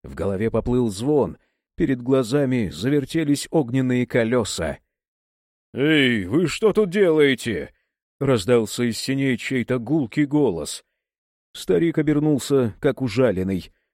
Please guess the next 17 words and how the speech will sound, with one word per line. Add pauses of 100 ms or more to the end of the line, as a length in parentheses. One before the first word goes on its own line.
(180)
В
проёме
двери (160)
выросла
широкая
кряжестая
фигура
Ломова. (800)
"А
ну,
убирайтесь!" (580)
Бритоголовый
тоже
оглянулся, (220)
выбросил
вперёд
руку.